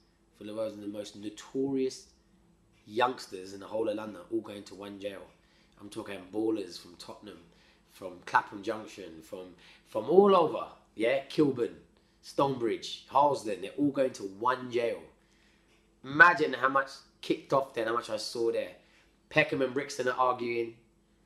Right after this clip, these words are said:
Tottenham and Hackney are fighting. Like, there was fights every day, every day. There was no T Vs then.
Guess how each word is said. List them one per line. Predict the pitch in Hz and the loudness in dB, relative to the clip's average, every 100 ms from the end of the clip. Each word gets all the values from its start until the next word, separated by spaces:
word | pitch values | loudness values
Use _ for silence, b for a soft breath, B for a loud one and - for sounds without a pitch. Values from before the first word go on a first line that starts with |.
| _ _ - | _ _ -4
Tottenham | 156 135 127 | -2 -2 -4
and | 117 | 2
Hackney | 147 - 123 | 2 2 -2
are | 113 | -2
fighting. | - 123 120 120 117 - b b _ | 0 0 0 -4 -4 -8 b b _
Like, | 120 - | -2 4
there | 160 | 4
was | 156 127 | 4 0
fights | - 170 160 120 147 | 2 6 6 6 2
every | 170 - 117 117 104 | 0 0 -4 -2 2
day, | 127 104 | 0 0
every | 117 131 | -2 0
day. | 135 | -2
There | 123 | 0
was | 131 | 2
no | 170 | 2
T | 170 165 160 | 0 -2 -2
Vs | 165 127 | -2 -6
then. | 92 | -12